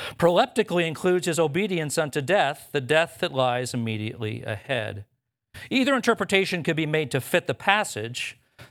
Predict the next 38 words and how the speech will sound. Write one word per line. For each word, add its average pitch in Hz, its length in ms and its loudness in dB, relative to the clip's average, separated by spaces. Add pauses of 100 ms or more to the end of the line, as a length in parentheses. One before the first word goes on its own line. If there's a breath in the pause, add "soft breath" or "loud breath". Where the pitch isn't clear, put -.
Some 220 180 4
have 214 120 2
argued 196 400 2
for 175 120 -2
the 160 80 0
former 190 440 0
by 156 200 4
appealing 175 460 -2
to 160 100 -4
the 147 80 0
contrast 175 640 -2
implicit 170 420 -4
in 151 80 -4
the 147 80 -4
words, 151 480 -2 (280 soft breath)
"and 160 360 0
now," 147 460 0 (280)
the 123 60 -10
beginning 135 280 -4
of 120 80 -4
verse 139 220 -2
five, 135 360 0
which 151 140 -6
introduced 156 540 -4
the 143 80 -6
glorification 147 720 -2
of 123 80 -4
Jesus, 123 540 -6 (280 soft breath)
that 127 160 -2
is, 123 220 -6
his 120 320 -6
death 131 460 -2 (460)
and 127 140 -4
exaltation. 123 920 -4 (1200)
This 180 140 0
misses 180 340 0
the - 80 0
mark. 123 440 0